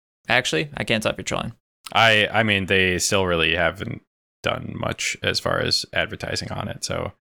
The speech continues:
Speaker 2: It, I, it might be projected twenty twenty-three, but it just, it seems, um, or twenty twenty-two, I mean, oh my God. What year is it?
Speaker 1: Twenty twenty-four.
Speaker 2: <laughs> I don't know
Speaker 1: Where's the
Speaker 2: time
Speaker 1: script?
Speaker 2: anymore.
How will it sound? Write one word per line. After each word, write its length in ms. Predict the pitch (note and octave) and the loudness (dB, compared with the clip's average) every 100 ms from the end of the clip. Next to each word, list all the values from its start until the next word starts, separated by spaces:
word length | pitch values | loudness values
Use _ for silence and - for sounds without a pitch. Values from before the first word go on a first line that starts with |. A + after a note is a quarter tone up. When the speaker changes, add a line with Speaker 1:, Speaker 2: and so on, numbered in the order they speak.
| - | 0
Speaker 2:
It, 100 | A#2+ | 2
I, 140 | A#2+ B2 | 4 2
it 180 | C3+ C3 | 4 4
might 220 | D#3 F3 | 4 4
be 80 | B2 | 0
projected 600 | G#2+ F2+ F#2+ B2 F#2+ E2+ | 0 2 0 2 -2 -2
twenty 240 | F#2+ E2 | -2 -2
twenty-three, 520 | E2 E2+ E2 - D#2+ E2 | -2 -2 -2 0 0 0
but 140 | D#2 | -2
it 100 | D#2 | 0
just, 200 | E2+ - | 0 2
it 160 | F2 - | 0 0
seems, 300 | F#2 F#2+ E2 | 0 0 -2
um, 160 | D2+ - | -6 -2
or 180 | G#2+ G2 | 2 2
twenty 240 | - A#2 F#2+ | 2 0 0
twenty-two, 500 | F#2+ E2 F2+ D#2 D#2+ | -2 0 0 -2 -2
I 80 | E2 | -4
mean, 200 | D#2 - - | -4 -8 -12
oh 60 | |
my 240 | - - - | -8 -6 -8
God. 140 | - - - - | -12 -18 -20 0
What 180 | D3 C3 | 4 6
year 180 | G3+ | 8
is 140 | C3 B2+ | 6 6
it? 120 | C#3+ | 4
Speaker 1:
Twenty 220 | B2+ A#2 - _ | 6 4 0 _
twenty-four. 320 | C#3+ - - D#3+ - - - | -2 0 2 2 0 -10 -12
Speaker 2:
<laughs> 260 | - - | -14 -2
I 120 | - | 2
don't 120 | G#2 G2+ | 4 6
know 60 | |
Speaker 1:
Where's 140 | G#3+ G#3+ | 6 6
the 60 | |
Speaker 2:
time 60 | F2 | 6
Speaker 1:
script? 280 | B3 A#3 F2+ | 6 4 2
Speaker 2:
anymore. 240 | F2+ | 2